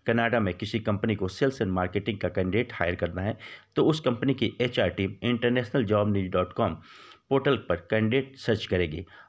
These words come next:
और आपके बायोडाटा आपके मोबाइल नंबर के साथ प्रदर्शित होगा। फिर कंपनी आपको डायरेक्ट कॉल करेगी और वीडियो इंटरव्यू लेगी और आपको फ्री वीज़ा टिकट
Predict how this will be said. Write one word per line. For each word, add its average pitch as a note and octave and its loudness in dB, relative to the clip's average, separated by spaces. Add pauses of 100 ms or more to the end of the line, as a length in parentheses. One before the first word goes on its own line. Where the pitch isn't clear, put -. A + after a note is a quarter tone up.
और - 2
आपके A#2+ 0
बायोडाटा G#2+ 2
आपके G2 0
मोबाइल G#2 2
नंबर G2 0
के G2 -8
साथ G#2+ -2
प्रदर्शित G#2+ -4
होगा। D#2 -2 (360)
फिर D#3 -2
कंपनी G2+ 0 (100)
आपको G#2 0
डायरेक्ट A#2 0
कॉल G#2+ 2
करेगी F#2+ -2 (300)
और G2+ 4
वीडियो A#2+ 0
इंटरव्यू G2+ 0
लेगी E2+ -2 (180)
और F#2+ -2
आपको - 0
फ्री C#3+ -2
वीज़ा G2+ 0
टिकट A#2 -2